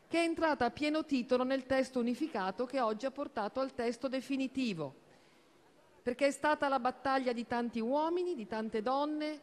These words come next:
di tante associazioni, di tanti ragazzi oggi pienamente consapevoli. Articolo nove. La Repubblica promuove lo sviluppo e la ricerca scientifica e tecnica, tutela il paesaggio e il patrimonio storico e artistico della nazione,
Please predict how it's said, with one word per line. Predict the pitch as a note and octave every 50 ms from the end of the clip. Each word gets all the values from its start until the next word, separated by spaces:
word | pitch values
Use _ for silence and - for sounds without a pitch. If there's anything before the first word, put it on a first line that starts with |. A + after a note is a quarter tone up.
| - -
di | - G#3+ G#3+
tante | - A3+ A3+ A#3 - A#3
associazioni, | A3 - - A3+ A3 - A3+ G#3 - - - D4+ D#4 D#4+ E4 D#4+ D#4+ D4+ C#4
di | A3 A#3+ -
tanti | - C4 C4 C4 B3 - C4
ragazzi | C4+ C4 B3+ A3 G#3 F#3 F3+ - - - - G#3 -
oggi | - A3 A3+ G#3+ G#3 G3 - A3 A3 A3 - - - - - - -
pienamente | - D4 C#4+ C#4 C4 B3+ C4 C4 B3 B3+ B3+
consapevoli. | - A3 G#3+ G#3+ G#3 A3 G3 - - F3 E3+ E3+ F3 F#3 G3+ A3+
Articolo | B3 B3 - - D#4+ D#4+ D#4 - D4 C#4 C4+ C4
nove. | A#3+ G#3+ F#3+ F#3 F3 F3 D#3+ F3 F3 F3 F3 - - - - - - - - - _ _ _ - _ _ - _ _
La | - A3 B3+ C4
Repubblica | C4+ C#4 C#4 C#4 - D#4+ F4 F#4+ E4 D#4+ E4 F4 F4+ F4 E4 D#4+
promuove | D#4+ - B3+ B3 A#3+ B3+ C4 C4 B3+ A#3+ G3+ G#3
lo | G3 G#3
sviluppo | G3+ F#3 F#3+ G3+ A3 A3+ C#4 D#4 D4+ - - C#4+
e | C#4+
la | C4
ricerca | A#3 A3+ A3 - A#3+ A#3 A#3+ - B3
scientifica | A#3+ - - A#3+ A#3 A3 - B3+ A#3 - A3 - A3+
e | A3
tecnica, | A3 G#3 F3+ E3 - - F3+ E3+ D#3+ - E3 D#3+
tutela | - - G3 F#3 - G3+ F#3+ G3
il | F#3+
paesaggio | F#3 - F#3+ F#3+ F#3+ F#3 A3+ A3+ A3+ A#3 G#3 - G3+
e | G3 F#3+
il | F#3+ F#3
patrimonio | - F#3+ F#3 - F#3+ G3 G3 G3 F#3+ F#3+ F#3+ F#3
storico | - - A3 G#3+ G#3+ G#3 G3+ - F#3
e |
artistico | F3+ F3+ - - A3+ A#3 - - G#3+ F3 F3+ F3+
della | F3 F3+ F3+
nazione, | F3+ F3+ F3+ F3 - - - B3+ C4 D4 D#4+ F4+ F#4+ F#4 F4+ -